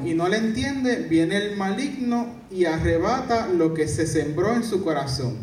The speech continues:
Esta es la semilla sembrada junto al camino. El que recibió la semilla que cayó en terreno pedregoso es el que oye la palabra e inmediatamente la recibe con alegría.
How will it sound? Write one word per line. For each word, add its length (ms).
Esta 300
es 80
la 140
semilla 560
sembrada 580
junto 380
al 120
camino. 440
El 340
que 160
recibió 680
la 140
semilla 800
que 140
cayó 380
en 180
terreno 500
pedregoso 960
es 220
el 200
que 160
oye 300
la 240
palabra 680
e 80
inmediatamente 1160
la 100
recibe 480
con 180
alegría. 480